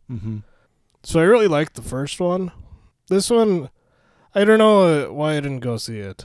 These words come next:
Speaker 2: I think it was, it, it, it was, um, it didn't quite catch my interest on, like, the previews and stuff. It seemed like it was, uh,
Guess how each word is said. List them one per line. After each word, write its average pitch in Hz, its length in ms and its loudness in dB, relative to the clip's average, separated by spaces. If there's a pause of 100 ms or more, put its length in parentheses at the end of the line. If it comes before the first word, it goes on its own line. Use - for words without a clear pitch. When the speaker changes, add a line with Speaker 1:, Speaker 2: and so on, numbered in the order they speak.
Speaker 2:
I 127 120 -8
think 135 180 -6
it 131 80 -6
was, 117 540 -10 (840)
it, - 180 -14
it, 135 320 -12
it - 80 -16
was, 135 380 -12
um, 107 540 -12 (580)
it 156 100 -14
didn't 160 200 -6
quite 147 340 -6
catch - 280 -8
my 113 140 -8
interest 110 480 -12
on, 107 120 -12
like, 104 200 -16
the 110 80 -14
previews 123 500 -8
and 127 120 -10
stuff. 139 340 -8
It 113 100 -10
seemed 123 240 -8
like 117 220 -8
it 120 60 -6
was, 104 500 -12 (800)
uh, - 400 -18